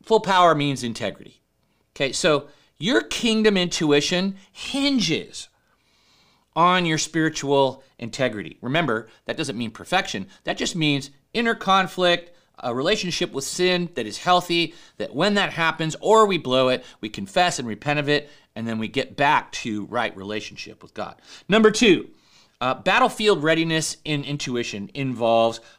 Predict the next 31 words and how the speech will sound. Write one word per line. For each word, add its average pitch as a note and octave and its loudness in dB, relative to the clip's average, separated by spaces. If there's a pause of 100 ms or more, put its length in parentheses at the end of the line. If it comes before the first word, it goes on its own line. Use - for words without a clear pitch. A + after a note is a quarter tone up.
(100)
perceptivity. D3+ 0 (260)
First D#3 0
is F3 -2
integrity, C#3 -2
second, D3 -4 (260)
perceptivity. C#3+ -4 (260)
And D#3 0
what A3+ 6
does C4+ -2
that G#3+ -2
mean? G3 0
It C3 -10
just C#4 -8
means C#4 2 (320)
a D#3 -2
heightened G#3 -4
sensitivity F#3+ -2 (720)
based F3 0
on D3 4
your F3+ 2
operating G#3+ 4
environment. A2 -2
So G#3+ 4 (220)
if F4+ 2 (340)
Lewis G#3+ 4
is E3 -2
correct, D#3+ 0
and C#3 -4
he D#3+ 2
is G3+ 6
biblically, A2+ 0